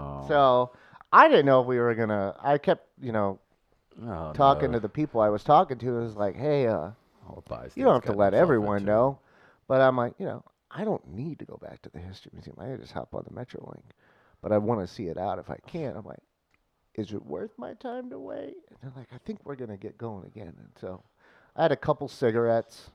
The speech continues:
Speaker 1: outside.
Speaker 2: Damn, couple, shit.
Speaker 1: Actually, a guy came walking up. I gotta check his Instagram a little later. He, uh, came up with a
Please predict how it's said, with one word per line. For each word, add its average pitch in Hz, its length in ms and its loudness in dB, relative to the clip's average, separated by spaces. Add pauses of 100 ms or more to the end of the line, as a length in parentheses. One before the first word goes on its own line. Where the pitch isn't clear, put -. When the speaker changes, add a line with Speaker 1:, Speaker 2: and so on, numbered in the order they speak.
(140)
Speaker 1:
outside. 110 640 2
Speaker 2:
Damn, 120 80 -6
couple, - 400 -10
shit. - 180 -6
Speaker 1:
Actually, 202 280 8
a 143 80 6
guy 143 240 8
came 151 260 -4
walking 139 400 2
up. 131 400 4 (100)
I 139 40 -6
gotta 190 180 4
check - 300 0
his 107 300 0
Instagram 101 600 -8
a 101 40 -10
little 104 200 -8
later. 107 340 -8 (540)
He, 139 340 -2
uh, 104 400 2
came 135 220 0
up 127 140 0
with 117 160 -2
a 101 60 -2